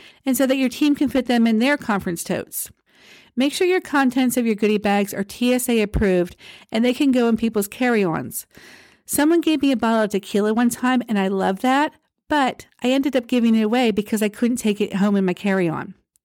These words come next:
Now, I put everything in cello bags that I got from Michaels, and I included a simple note, and then I tied it up with a ribbon. And the note says something like, "I'm so glad you're here, and I can't wait to celebrate your success."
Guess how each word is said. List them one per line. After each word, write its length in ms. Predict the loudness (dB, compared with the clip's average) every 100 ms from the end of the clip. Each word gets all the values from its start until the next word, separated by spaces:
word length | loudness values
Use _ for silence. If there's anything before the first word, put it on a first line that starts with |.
| _ -20 -20 -20 -20 -2
Now, 180 | -2 0
I 120 | -2
put 200 | 2 0 0
everything 400 | 0 0 2 2
in 100 | 2
cello 320 | 0 0 0
bags 380 | 0 0 0 -2
that 80 |
I 40 | 0
got 220 | 0 -2
from 160 | -2 0
Michaels, 520 | 0 0 0 0 0
and 140 | -2
I 40 | 0
included 460 | 0 0 2 2
a 80 | 2
simple 340 | 0 -2 0
note, 340 | 0 2 0 -2 -12 _
and 100 | 0
then 80 | 2
I 100 | 0
tied 320 | -2 -2 0
it 100 | 0
up 160 | -2 -2
with 120 | -4
a 60 | -2
ribbon. 420 | -2 -2 -8 -14 -20 -20 -20 -20 -6
And 100 | 0
the 80 | 2
note 300 | 4 2 2
says 180 | 0 2
something 320 | 2 2 4
like, 220 | 2 0 0
"I'm 120 | -2
so 220 | 0 0
glad 300 | 2 0 0
you're 80 | -2
here, 360 | 0 0 0 0
and 120 | -4
I 60 | -4
can't 340 | -4 -4 -2
wait 160 | -2 -2
to 80 |
celebrate 440 | -2 -2 -2 -2 -2
your 100 | -4
success." 640 | -6 -6 -6 -6 -8 -10